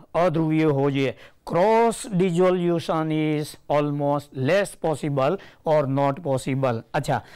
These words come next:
હવે આવું કેવી રીતે થાય છે? તો કે જ્યારે ધ્રુવીય દ્રાવક છે એ ધ્રુવીય દ્રાવકની અંદર ઓગળે છે ત્યારે ધ્યાનમાં રાખી લો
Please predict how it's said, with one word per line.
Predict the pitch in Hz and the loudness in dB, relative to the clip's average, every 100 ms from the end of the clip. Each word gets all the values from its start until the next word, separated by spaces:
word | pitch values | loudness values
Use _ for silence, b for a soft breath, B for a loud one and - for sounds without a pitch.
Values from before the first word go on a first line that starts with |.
| B | B
હવે | - 185 | -2 0
આવું | - 160 214 240 | 0 0 0 -2
કેવી | 247 214 | -2 0
રીતે | 170 156 | 0 0
થાય | 139 127 | 0 0
છે? | 120 110 - B B | -2 -6 -8 B B
તો | 165 | -2
કે | 170 202 | 0 0
જ્યારે | 180 190 214 | 2 2 2
ધ્રુવીય | 156 143 143 208 233 | 0 -2 0 2 0
દ્રાવક | 202 214 196 196 | 2 2 2 -2
છે | - 196 190 180 | -2 -2 0 0
એ | 190 196 B B | -2 -2 B B
ધ્રુવીય | - 151 220 | -2 0 2
દ્રાવકની | 226 214 202 196 190 190 | 2 2 0 0 -2 -2
અંદર | 180 175 | 0 0
ઓગળે | 165 165 160 | 0 0 0
છે | 151 | 0
ત્યારે | 160 156 160 | -2 0 0
ધ્યાનમાં | 143 156 160 147 | 0 0 0 0
રાખી | 139 147 | 0 0
લો | 156 | 2